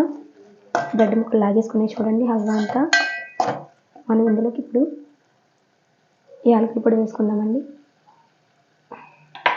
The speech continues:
యాలకుల పొడి వేసుకుంటే హల్వా టేస్ట్ వస్తుంది ఫ్రెండ్స్, ఎక్కువ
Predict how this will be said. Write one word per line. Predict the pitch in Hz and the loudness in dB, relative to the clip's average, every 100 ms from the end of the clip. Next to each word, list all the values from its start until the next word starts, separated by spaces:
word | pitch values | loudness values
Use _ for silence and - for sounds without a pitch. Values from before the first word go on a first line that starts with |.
| - - - - - - _ _ _ | 0 -2 -6 -8 -10 -18 _ _ _
యాలకుల | 220 202 226 220 | -2 0 0 0
పొడి | 226 214 | 2 2
వేసుకుంటే | 208 233 233 214 | 0 -2 0 0
హల్వా | 214 220 226 | 2 0 -2
టేస్ట్ | 202 285 | -4 -2
వస్తుంది | 233 - 214 214 | -4 -4 -8 -6
ఫ్రెండ్స్, | 254 262 262 - _ _ _ - | -4 -4 -4 -10 _ _ _ -4
ఎక్కువ | - | 0